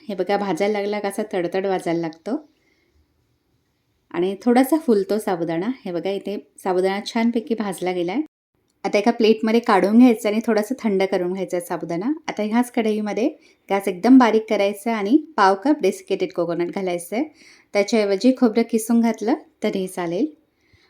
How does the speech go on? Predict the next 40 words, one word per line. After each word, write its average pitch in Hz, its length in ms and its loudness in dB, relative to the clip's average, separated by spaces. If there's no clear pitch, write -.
हलकासा 233 380 4
गुलाबी 214 360 4
रंग 208 220 0
येईपर्यंत 190 500 0
आपल्याला 190 340 -4
खोबरं 185 340 -2
छानपैकी 196 380 -4
भाजून 175 340 -6
घ्यायचं 175 380 -8
आहे. 262 100 -8
गॅसची 185 260 -4
फ्लेम 190 260 -4
कमीच 190 380 -6
ठेवायचं 214 380 -2
आहे, 247 120 -4
खोबरं 196 260 0
लगेच 185 400 -2
भाजतं. 214 380 -8
हे 185 60 -4
बघा, 175 220 -2
आता 185 120 -2
एका 196 140 -2
प्लेटमध्ये 196 440 -2
काढून 185 340 -2
घ्यायचं 202 280 -8
आहे 185 120 -2
खोबरं. 190 320 -4
इथे 226 180 0
साबुदाणा 226 500 4
पण 262 160 2
आपला 226 280 0
थंड 196 260 -2
झाला 196 260 -4
आहे, 226 80 -2
तर 233 140 -10
मिक्सरच्या 196 460 -4
भांड्यामध्ये 190 440 -2
घालून 185 300 -6
घ्यायचं 190 340 -8
आहे 226 120 -6